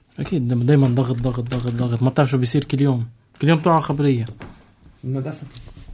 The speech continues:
Speaker 2: وهذا الشيء بيخليك تضلك مكمل. يعني،
Speaker 1: إيه.
Speaker 2: عم، عم نحكي بكذا موضوع بعيد شوي عن الرالي بمحلات، بس إنه it's a fact.
Speaker 1: It is.
Speaker 2: اليوم أنا، أنا بجي بفكر بالعقلية اللبنانية اللي معقول المستمع اليوم عم بفكر فيها إنه، طب هذا الزلمة كيف قادر يكمل؟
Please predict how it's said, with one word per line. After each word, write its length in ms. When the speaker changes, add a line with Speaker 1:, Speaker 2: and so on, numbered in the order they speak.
Speaker 2:
وهذا 140
الشيء 180
بيخليك 280
تضلك 260
مكمل. 420
يعني، 200
Speaker 1:
إيه. 140
Speaker 2:
عم، 160
عم 180
نحكي 240
بكذا 280
موضوع 440
بعيد 180
شوي 160
عن 120
الرالي 220
بمحلات، 380
بس 200
إنه 220
it's 20
a 40
fact. 680
Speaker 1:
It 220
is. 140
Speaker 2:
اليوم 220
أنا، 200
أنا 80
بجي 220
بفكر 560
بالعقلية 380
اللبنانية 520
اللي 160
معقول 280
المستمع 400
اليوم 200
عم 100
بفكر 260
فيها 240
إنه، 200
طب 100
هذا 120
الزلمة 340
كيف 160
قادر 180
يكمل؟ 360